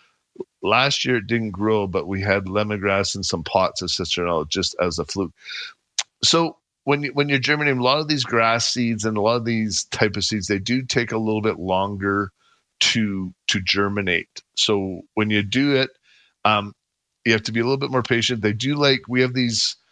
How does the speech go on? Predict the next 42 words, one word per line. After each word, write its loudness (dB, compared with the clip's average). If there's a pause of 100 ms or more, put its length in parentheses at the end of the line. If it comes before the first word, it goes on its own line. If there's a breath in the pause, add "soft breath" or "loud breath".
(920)
um, 0 (480)
seed 0
kits 2
where 0
they 2
have 0
the, 2 (340)
the 4
mat 2
underneath, 0
they 4
have 0
the -6
tray, 2 (140)
and -2
then 0
the, 0 (200)
then 0
the 0
glass 0
cover. -2 (400 soft breath)
And 2
for 0
something 0
like 0
this, 2
I 2
would -2
recommend 0
that 2
'cause -4
it -2
does 2
make -2
a 0
difference. -2
You're 0
heating 0
the 0
bottom, 0 (580 soft breath)
uh, 2
gets, 0